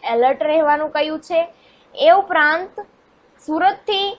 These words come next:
આ વાવાઝોડું છે એ હાલમાં નવસો ને વીસ કિલોમીટર દૂર છે. જ્યારે આ વાવાઝોડું ટકરાશે ત્યારે એની ઝડપ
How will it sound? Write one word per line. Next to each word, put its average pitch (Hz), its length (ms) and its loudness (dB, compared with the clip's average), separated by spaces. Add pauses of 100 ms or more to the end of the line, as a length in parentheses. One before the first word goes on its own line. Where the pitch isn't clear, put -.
આ 285 80 0
વાવાઝોડું 302 640 2
છે 359 160 -4
એ 294 180 2
હાલમાં 285 540 0
નવસો 269 420 -4
ને 285 120 -4
વીસ 247 380 -6
કિલોમીટર 269 520 -2
દૂર 240 220 -2
છે. 320 240 -2
જ્યારે 240 380 0
આ 247 160 -2
વાવાઝોડું 226 540 0
ટકરાશે 254 560 -2 (460)
ત્યારે 381 280 2 (200)
એની 349 240 -4
ઝડપ 311 340 4